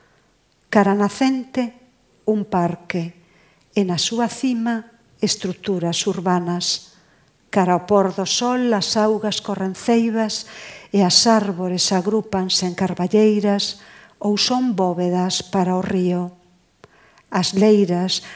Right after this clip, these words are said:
recollen as augas e reflicten os ceos da invernía. Ao fondo, os polígonos. Se me miras de perfil no espello, verás que o acordar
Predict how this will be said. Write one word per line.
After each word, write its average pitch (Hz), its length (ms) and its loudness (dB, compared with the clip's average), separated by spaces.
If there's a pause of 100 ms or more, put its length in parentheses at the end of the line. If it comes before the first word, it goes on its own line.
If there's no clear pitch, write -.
(140)
recollen 190 520 -2
as - 240 0
augas 185 680 0 (240)
e 208 80 4
reflicten 214 720 -2
os - 160 -8
ceos 170 400 -6
da 185 80 -4
invernía. 175 800 -4 (360)
Ao 214 120 -6
fondo, 165 480 -6 (520)
os 208 120 -2
polígonos. 147 800 -10 (1080)
Se - 160 0
me 190 160 2
miras 196 520 2
de 202 80 0
perfil 202 760 0
no 175 160 -6
espello, 170 680 0 (520)
verás 226 560 2 (400)
que 233 120 2
o 196 120 2
acordar 208 760 -2